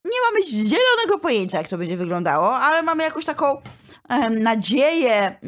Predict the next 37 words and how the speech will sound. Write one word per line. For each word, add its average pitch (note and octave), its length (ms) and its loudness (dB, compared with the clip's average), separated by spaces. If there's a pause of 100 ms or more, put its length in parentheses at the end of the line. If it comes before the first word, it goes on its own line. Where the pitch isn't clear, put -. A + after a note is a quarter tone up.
e, F#3+ 540 0
wyrażoną G#3+ 840 -2
przez A#3 300 -4
narratora, G#3 840 0 (420)
e, G#3 360 2 (140)
że, G#3+ 680 0 (120)
mm, G#3+ 560 0 (380)
te D4+ 60 -2
czasy - 300 -4
będą A#3 280 0
lepsze, A#3+ 380 0
skoro G3 260 -4
już G3+ 100 -2
doszło G3 240 -4
do F#3+ 120 0
uwłaszczenia F#3 520 -2
chłopów, F3+ 400 -4
że F#3 80 -6
człowiek D4 680 0
zacznie A3 440 0
człowieka F3+ 480 -6
szanować. E3+ 640 -4 (1300)
Czyli A#3+ 160 -4
oni C#4+ 100 -2
nie D4 80 -2
mają, A#3+ 420 0
ta G#3 100 -6
przyszłość A3 320 -8
wcale G#3 240 -4
nie G3+ 100 -2
ma F3+ 220 -2
związku F#3 440 -8
za F3 120 -6
bardzo F3+ 240 -6
z - 60 -8
prawdą A3 240 -8
historyczną. F3 640 -6